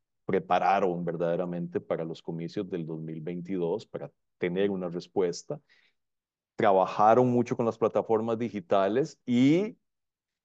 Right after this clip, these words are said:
en aquellos casos de las plataformas digitales que no quisieron inicialmente colaborar con la autoridad electoral,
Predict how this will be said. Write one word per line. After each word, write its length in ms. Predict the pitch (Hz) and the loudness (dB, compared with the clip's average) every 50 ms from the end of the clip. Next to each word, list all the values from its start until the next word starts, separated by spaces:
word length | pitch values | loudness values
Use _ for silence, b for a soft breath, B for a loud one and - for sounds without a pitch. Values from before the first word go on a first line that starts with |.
| _ _ - | _ _ -2
en 180 | 127 113 113 | 0 0 2
aquellos 440 | 110 107 - 131 131 131 156 147 - | 0 2 2 2 2 4 2 -2 0
casos 420 | - - 156 160 175 175 180 147 | 2 4 4 4 4 2 0 0
de 80 | 113 101 | 0 0
las 140 | 98 92 - | -2 -4 -4
plataformas 640 | - 95 87 - 90 82 82 90 87 90 95 95 92 | -4 -4 -4 -4 -4 -4 -4 -4 -4 -4 -4 -4 -4
digitales 580 | 98 90 98 87 - - 98 98 104 117 113 - | -4 -6 -6 -6 -2 0 0 2 2 0 -2 -4
que 100 | - 87 | -4 -4
no 160 | 82 82 85 | -4 -6 -6
quisieron 840 | - 101 - - - 98 98 98 101 104 107 107 107 110 113 - _ _ _ _ _ _ - | -6 -8 -10 -6 -2 0 2 2 2 2 0 -2 -4 -6 -8 -10 _ _ _ _ _ _ -6
inicialmente 880 | 110 101 95 87 90 - 104 98 101 98 95 101 131 143 - - 87 | -6 -4 -4 -4 -2 2 2 2 2 2 0 0 -2 -2 -2 -4 -6
colaborar 560 | - - 82 82 80 82 82 80 85 82 - | -4 -4 -2 -2 -2 -2 -2 -2 -2 -4 -4
con 140 | - 107 95 | -6 -6 -4
la 60 | 90 | -4
autoridad 540 | 92 90 - 92 82 85 85 82 80 82 85 | -4 -4 -4 -6 -4 -2 -2 -2 0 -2 -2
electoral, 760 | 87 92 90 - - 104 95 90 85 80 80 95 123 151 | -2 -4 -8 -4 -2 0 0 2 2 0 0 -2 -6 -8